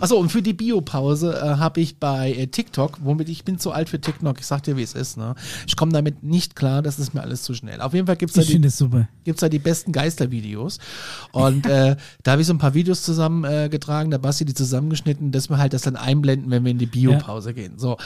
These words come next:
Speaker 1: Und <laughs> und da ist ein Video dabei. Und jetzt kommen wir zurück zu deiner Lambada-Geschichte.
Speaker 2: Ja.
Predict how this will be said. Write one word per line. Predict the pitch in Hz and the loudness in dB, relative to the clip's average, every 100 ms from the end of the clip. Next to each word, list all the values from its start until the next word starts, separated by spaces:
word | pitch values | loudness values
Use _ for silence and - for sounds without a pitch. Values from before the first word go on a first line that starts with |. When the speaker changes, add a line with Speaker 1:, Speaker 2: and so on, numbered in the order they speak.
| - - - | -12 -8 -2
Speaker 1:
Und | 131 | -2
<laughs> | - - - - - - - - - - - - - - - - - - | -2 -4 -6 -16 -20 -14 -12 -8 -4 -4 -6 -12 -14 -18 -14 -12 -12 -4
und | 139 | 0
da | |
ist | 147 226 | 2 2
ein | 208 | 2
Video | 214 196 | 2 4
dabei. | 123 117 117 117 151 - - | 4 4 2 4 4 2 -4
Und | |
jetzt | 131 - | -4 0
kommen | 180 | 2
wir | 170 | 2
zurück | 160 160 170 | 0 -2 -2
zu | 160 | -2
deiner | 139 139 | 0 0
Lambada-Geschichte. | 127 123 131 170 160 123 110 120 - 123 202 | 2 0 0 0 0 -2 -6 -10 -8 -4 0
Speaker 2:
Ja. | 202 143 | 4 4